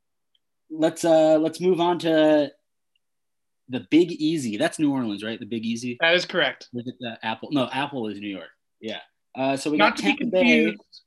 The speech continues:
Speaker 1: not to be confused with the Little Apple, which is in Manhattan, Kansas.
Speaker 2: Oh, I did not know that. That's really
Speaker 1: Fun fact.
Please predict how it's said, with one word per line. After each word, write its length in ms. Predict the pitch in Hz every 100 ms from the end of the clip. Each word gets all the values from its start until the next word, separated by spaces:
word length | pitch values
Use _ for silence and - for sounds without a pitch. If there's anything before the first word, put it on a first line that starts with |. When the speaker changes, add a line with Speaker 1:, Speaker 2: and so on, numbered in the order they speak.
| -
Speaker 1:
not 180 | 226 233
to 40 |
be 120 | 254 269
confused 420 | 233 240 233 185
with 120 | 196
the 80 | 190
Little 320 | 190 214 196
Apple, 400 | 170 156 156 143
which 200 | 151 151
is 120 | 160
in 140 | 165 156
Manhattan, 480 | 147 143 160 160 143
Kansas. 520 | 156 147 143 - - _ _ _ _ _
Speaker 2:
Oh, 340 | - 240 113 90 - _ _
I 80 | 170
did 120 | 175
not 180 | 131 156
know 140 | 190
that. 240 | 139 98 - _ _ _ -
That's 180 | 135 143
really 180 | 151 -
Speaker 1:
Fun 60 |
fact. 360 | 165 139 180